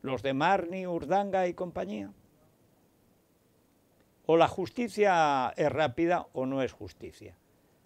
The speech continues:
Hace año y medio que el señor juez Ruz, al que recibimos en su día con alborozo por ser formal, lleva sin llamar a Victoria Álvarez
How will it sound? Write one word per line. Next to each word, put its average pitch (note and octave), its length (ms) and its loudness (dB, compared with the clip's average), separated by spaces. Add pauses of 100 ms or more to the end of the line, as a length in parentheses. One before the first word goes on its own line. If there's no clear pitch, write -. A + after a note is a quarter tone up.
(240)
Hace E3 380 6
año F3+ 260 4
y D#3 80 -4
medio D3+ 640 -4 (500)
que B2 460 -4
el A#2+ 200 -6
señor C#3+ 460 -2
juez C3+ 420 -4
Ruz, C#3+ 540 -4 (300)
al A#2 160 -6
que C3 100 -2
recibimos A#2+ 640 -6
en C3 140 -6
su A#2+ 120 -12
día B2+ 240 -4
con B2 200 -6
alborozo B2 580 -6
por - 180 -10
ser E3+ 200 -4
formal, D#3 500 -10 (480)
lleva A3 300 8
sin A#3 260 -2
llamar F#3+ 440 2
a D#3+ 100 -2
Victoria B2+ 560 -2
Álvarez E2+ 360 -14